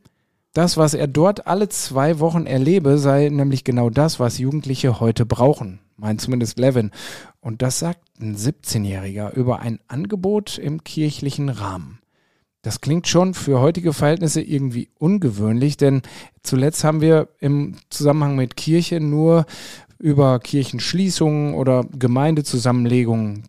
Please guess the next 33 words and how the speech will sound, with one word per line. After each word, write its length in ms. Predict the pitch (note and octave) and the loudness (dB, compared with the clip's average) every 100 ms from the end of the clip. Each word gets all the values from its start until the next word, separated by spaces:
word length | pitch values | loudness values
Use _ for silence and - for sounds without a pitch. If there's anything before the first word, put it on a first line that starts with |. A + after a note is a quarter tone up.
| _ | _
geschrieben. 640 | - G#2+ - G2+ F#2+ F2+ - _ _ _ | -12 -12 -8 -10 -8 -12 -16 _ _ _
Dabei 260 | A2+ A2 A2+ | -6 -2 -2
hat 160 | C3 | -2
Kirche 400 | - C#3 D#3 - | -6 -6 -4 -4
doch 280 | C#3 C#3 C#3 | -2 -4 -4
vielleicht 560 | - - C#3 C#3+ C3 - | -14 -10 -8 -8 -10 -10
noch 260 | C3+ C3 - | -6 -6 -4
so 160 | C3+ | -4
viel 220 | B2+ C3+ | -2 -2
mehr, 460 | B2+ C3 F3 A2+ - _ _ _ | -2 0 0 -2 -8 _ _ _
auch 380 | A#2+ C#3 C3 - | 0 0 0 -6
in 220 | B2+ C3+ | -6 -6
schrumpfenden 680 | B2 D#3+ F#3 - G2 F#2+ | -2 0 0 -2 -6 -6
Zeiten. 480 | F#2+ - F#2 - - _ _ - - - - | -8 -6 -6 -8 -18 _ _ -20 -20 -20 2
Also, 320 | A3 D#3 G#2+ | 4 6 2
lieber 300 | - B2+ B2 | 2 4 4
Levin, 320 | A#2+ A2+ G#2 F#2+ _ - - _ | 4 2 -2 -8 _ -20 -20 _
unser 300 | E3 E3+ C3+ | 2 4 2
Reporter 580 | B2+ F#3+ G#3 G#3 G#3 - _ | 2 2 2 2 0 -4 _
Tewe 520 | - E3+ G#3+ A#3 B3+ - _ | 2 2 4 0 -2 -8 _
meldet 360 | B2+ C3+ A#2+ | 2 4 2
sich 160 | G#2 - | 0 -4
bei 140 | G2 | -4
dir. 220 | F#2+ G#2 - _ _ _ | -6 -12 -16 _ _ _
Wir 380 | B2 A#2+ D3 F3 | -8 -2 0 0
kommen 480 | E3+ - A#2+ A#2+ G#2+ | 0 0 2 0 -4
gern 240 | A#2 C3 | -2 -2
vorbei 420 | B2+ G2+ A#2+ F3 | -2 -2 -2 -4
und 160 | - C#3 | -4 -6
gucken 260 | - - B2+ | -4 -4 -6
uns 200 | B2+ - | -6 -4
das 180 | C#3+ | -4
an. 280 | - G2+ - | -6 -12 -14